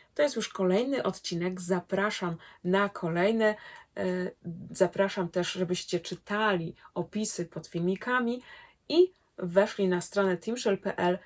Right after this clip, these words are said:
Tam będą dodatkowe karty z zadaniami, ze wskazówkami. Tak naprawdę to jest na wiele tygodni takich własnych poszukiwań. Tygodni. To jest, e, jak podejmiesz to wyzwanie,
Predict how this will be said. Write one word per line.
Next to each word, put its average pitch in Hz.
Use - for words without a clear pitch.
Tam 190
będą 180
dodatkowe 175
karty 185
z -
zadaniami, 165
ze 175
wskazówkami. 170
Tak -
naprawdę 202
to -
jest 190
na 208
wiele 214
tygodni 185
takich 175
własnych 208
poszukiwań. 170
Tygodni. 180
To -
jest, 202
e, 175
jak 180
podejmiesz 226
to 180
wyzwanie, 165